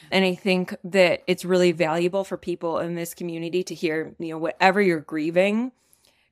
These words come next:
grieving while parenting is a, s-, a unique, complex type of grief. And so I'd love to, for you to talk about that as well, because I know that you've experienced some really profound grief in your life when you,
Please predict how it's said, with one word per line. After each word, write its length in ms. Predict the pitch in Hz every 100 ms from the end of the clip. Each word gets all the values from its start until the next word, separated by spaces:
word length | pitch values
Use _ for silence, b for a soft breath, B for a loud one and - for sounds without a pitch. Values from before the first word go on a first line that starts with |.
| -
grieving 600 | 180 196 214 226 247 196
while 220 | 170 165
parenting 800 | 156 - 151 160 190 226 233 240
is 300 | - 175 160 -
a, 60 |
s-, 380 | 165 - - - -
a 60 | 175
unique, 640 | 156 170 165 165 165 -
complex 640 | 226 180 - 151 - - -
type 360 | - 143 -
of 160 | - -
grief. 580 | - 156 240 415 - - b b b
And 120 | 185
so 80 | 202
I'd 120 | 190
love 300 | 170 165 165
to, 420 | - - 180 170 208
for 560 | - - 165 160 151
you 400 | - 165 175 165 165
to 140 | -
talk 300 | - 147 151
about 300 | 165 160 -
that 120 | 151
as 200 | 151 -
well, 260 | 156 120 156
because 540 | 156 - 156 147 151 _ b b
I 120 | 175
know 120 | 180
that 140 | 170 147
you've 260 | 170 175
experienced 480 | 170 - 170 165 156
some 240 | 160 160 -
really 260 | 170 156
profound 580 | 156 160 160 147 143 160
grief 300 | - 156 -
in 80 | 202
your 140 | 208
life 440 | 214 208 220 240 _ b b b b
when 540 | 160 160 170 156 151 160
you, 400 | 156 156 156